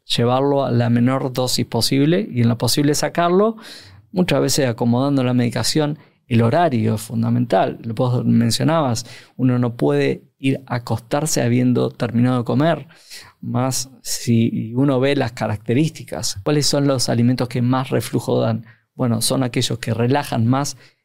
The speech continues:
el esfínter esofágico inferior o aquellos que retardan el vaciado gástrico.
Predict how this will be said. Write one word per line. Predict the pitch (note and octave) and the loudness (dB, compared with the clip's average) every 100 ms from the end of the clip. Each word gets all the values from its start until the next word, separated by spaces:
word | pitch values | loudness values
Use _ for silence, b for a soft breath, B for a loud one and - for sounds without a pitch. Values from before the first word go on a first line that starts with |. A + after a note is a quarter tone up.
| _ | _
el | A2 | -4
esfínter | A2+ - C3+ B2+ | -2 0 0 0
esofágico | A2+ - A#2 C3+ - B2+ C3+ | -2 -2 -2 -4 -8 -6 0
inferior | B2+ D#3+ E3+ F3+ G3+ A3 B B B | 2 2 2 4 2 -2 B B B
o | - C#3+ | -2 0
aquellos | E3+ E3+ F3+ | 0 0 0
que | - | -2
retardan | B2 B2 A#2 D#3+ E3+ C#3+ A#2+ | 0 0 0 -2 0 2 2
el | |
vaciado | A2+ A2+ - C3+ | 2 0 0 0
gástrico. | B2 D#3+ - - - - - | 0 -2 -4 -8 -8 -10 -12